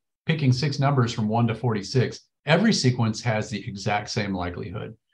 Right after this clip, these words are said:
And so another way you could avoid your chances of having to split the jackpot is if you picked one, two, three, four, five, six, because everyone's gonna look at that sequence and say, "That's not random."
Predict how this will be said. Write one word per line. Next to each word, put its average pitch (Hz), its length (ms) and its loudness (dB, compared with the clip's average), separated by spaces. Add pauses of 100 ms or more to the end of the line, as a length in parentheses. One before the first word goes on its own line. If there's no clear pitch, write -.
(300)
And 117 180 4
so 120 300 6
another 139 320 8
way 139 160 6
you 120 180 2
could 123 200 0
avoid 113 420 -2
your 107 120 -6
chances 113 420 -2
of 95 100 -6
having 110 320 -2
to 95 80 -4
split 131 320 0
the 123 60 -4
jackpot 98 640 -4 (480)
is 120 160 4
if 117 160 2
you 110 180 2
picked 110 380 0 (240)
one, 117 340 4
two, 117 180 0
three, 113 220 -4
four, 107 220 -4
five, 98 300 -6
six, - 520 -12 (160)
because 107 500 -2 (300)
everyone's 151 580 4
gonna 131 180 4
look 147 160 4
at 131 80 2
that 113 180 0
sequence 135 380 0
and 110 140 -2
say, 98 460 -4
"That's 123 320 4
not 110 220 4
random." 107 460 -4